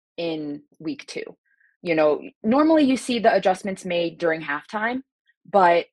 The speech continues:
you know, we saw it was, it was almost automatic.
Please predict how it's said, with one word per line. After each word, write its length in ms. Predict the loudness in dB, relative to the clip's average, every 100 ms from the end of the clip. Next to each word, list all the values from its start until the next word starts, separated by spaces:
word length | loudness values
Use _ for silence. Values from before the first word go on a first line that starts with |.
| _ _ _ _
you 120 | -4
know, 260 | -4 -4 -12
we 220 | _ -10 -6
saw 520 | 2 4 4 4 0 _ -20 _ _
it 120 | -4 -2
was, 180 | -2 -4
it 60 |
was 160 | -4 0
almost 340 | 0 -2 -4 2
automatic. 600 | 2 2 -6 -6 -12